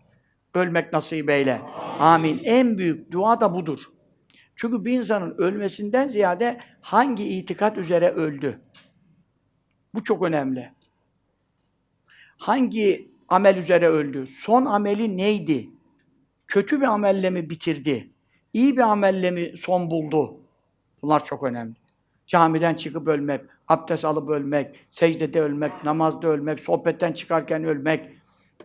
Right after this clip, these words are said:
efendim, umreden yeni dönmüş ölmek, haçtan gelmiş ölmek, ihramlı ölmek, oruçlu ölmek, bunlar çok önemli şeyler. Onun için en mühim bizim duamız, bir Müslüman öldüğü zaman,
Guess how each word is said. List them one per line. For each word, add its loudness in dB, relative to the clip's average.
efendim, -4
umreden 2
yeni -2
dönmüş -2
ölmek, 0
haçtan -2
gelmiş -2
ölmek, -4
ihramlı 0
ölmek, 0
oruçlu 0
ölmek, -2
bunlar -8
çok -10
önemli -12
şeyler. -20
Onun -4
için -10
en 0
mühim -4
bizim -8
duamız, -2
bir 2
Müslüman -4
öldüğü -4
zaman, -4